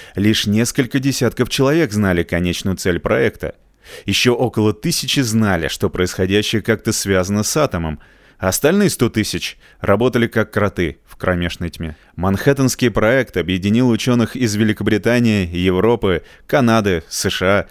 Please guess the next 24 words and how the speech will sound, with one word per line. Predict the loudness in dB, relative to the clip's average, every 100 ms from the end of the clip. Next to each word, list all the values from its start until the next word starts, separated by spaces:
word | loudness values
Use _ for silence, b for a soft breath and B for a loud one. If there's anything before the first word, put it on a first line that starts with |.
| b b
среди | -6 -4 -2
которых | 0 0 0 0
было | 2 0
двенадцать | 2 0 2 0 -4 0
лауреатов | 2 2 2 2 0 -2
Нобелевской | -2 0 -2 -2 -2
премии, | 0 0 0 -6 -14 b b b
в | 0
единый | 2 2 2 0
международный | -2 -4 0 0 2 2 2 0
коллектив, | 2 0 -2 -2 -2 0
который | -2 0 0 2
мог | 0 0
решить | -2 -2 -2
задачу | -2 0 0 0 -2
в |
кратчайшие | 0 -2 0 -2 0 -2
сроки. | 0 -2 -4 -10 _ _ _ _ B B B
Ключевым | 0 0 2 2 0 0
сырьем | 0 2 2 2
для | 0
проекта | 2 2 0 -2 -2
был | 0 0
уран. | -2 -6